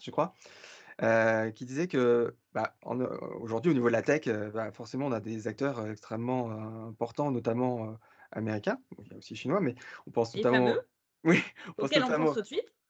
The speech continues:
Speaker 2: <laughs>
Speaker 1: on pense notamment aux gafam. Hem, et, et son propos était intéressant, il disait, bah, heu, avoir demain des, des gafam, heu, européens, heu, on peut le souhaiter,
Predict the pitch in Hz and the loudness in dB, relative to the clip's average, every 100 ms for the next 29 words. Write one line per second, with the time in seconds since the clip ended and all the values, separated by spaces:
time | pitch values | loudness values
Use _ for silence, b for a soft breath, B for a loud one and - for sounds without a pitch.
0 | - 262 359 - - 123 135 123 113 113 | -16 -8 -6 -6 -6 -4 -2 -2 -4 -2
1 | 214 254 b b b b b - 120 120 | -4 -4 b b b b b -6 0 2
2 | 117 113 113 113 113 110 113 - - 113 | 2 2 0 -2 -4 -10 -12 -16 -18 -12
3 | 123 127 156 185 220 214 170 165 165 160 | -10 -6 -4 -2 -2 -2 -2 2 0 0
4 | 240 226 131 120 180 120 113 107 b b | 0 0 -2 -2 2 2 2 -2 b b
5 | b - 107 104 104 104 104 104 101 101 | b -8 -4 -4 -4 -4 -4 -4 -4 -6
6 | 101 - 131 170 175 175 175 180 175 120 | -6 -2 0 0 0 -2 0 0 -2 -4
7 | 117 117 110 131 131 170 156 123 120 117 | -6 -6 -4 -4 0 -2 0 -2 0 -2
8 | 117 117 131 135 139 151 151 165 143 113 | -4 -4 -4 -2 -2 0 0 0 0 -4
9 | 107 107 107 107 120 131 127 135 131 269 | -8 -10 -12 -8 -4 -2 0 0 2 0